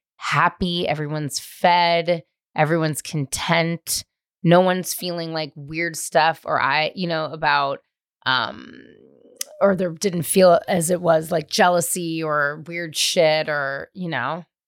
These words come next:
I don't know. It was great. So in theory, I sort of agree.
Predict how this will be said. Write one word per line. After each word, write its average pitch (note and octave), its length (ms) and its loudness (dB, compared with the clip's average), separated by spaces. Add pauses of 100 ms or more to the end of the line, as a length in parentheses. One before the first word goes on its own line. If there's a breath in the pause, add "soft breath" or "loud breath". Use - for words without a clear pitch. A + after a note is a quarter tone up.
(160)
I G3+ 80 -2
don't A#3+ 100 2
know. C4+ 180 6
It D3 60 -4
was D#3 140 -10
great. G3+ 600 0 (220 soft breath)
So D4+ 220 2
in D4 140 6
theory, G3+ 960 4 (380)
I B3 140 6
sort D4 340 6
of C4 160 2
agree. F#3+ 720 0